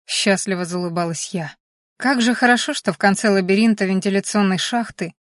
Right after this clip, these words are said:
меня ожидал ты, а не абсолютный. Конан резко отстранился от меня, но не выпустил из рук. "Кто тебе сказал, что здесь будет абсолютный?" Он проникал в мои глаза сосредоточенным взглядом.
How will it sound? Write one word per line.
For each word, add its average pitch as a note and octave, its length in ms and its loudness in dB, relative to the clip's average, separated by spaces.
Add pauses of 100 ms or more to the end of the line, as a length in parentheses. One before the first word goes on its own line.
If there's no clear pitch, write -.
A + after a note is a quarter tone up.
(320)
меня B3 300 6
ожидал A3+ 400 4
ты, G3 340 0 (140)
а F#3+ 80 2
не F#3+ 100 2
абсолютный. F#3 880 -4 (500)
Конан G#3+ 380 6
резко G#3+ 340 2
отстранился A3 720 2
от - 80 -12
меня, E3 320 -6 (260)
но A3 140 4
не B3+ 160 6
выпустил A3 480 0
из F3 160 0
рук. D3+ 320 -10 (640)
"Кто A3 260 2
тебе F3 240 0
сказал, G3 460 2
что - 280 -2
здесь F#3 260 2
будет F#3+ 320 0
абсолютный?" G3 840 -2 (400)
Он A#3 260 6
проникал G#3+ 480 4
в G3 60 2
мои G3+ 220 6
глаза G3 400 4
сосредоточенным G3 920 0
взглядом. F#3 640 -6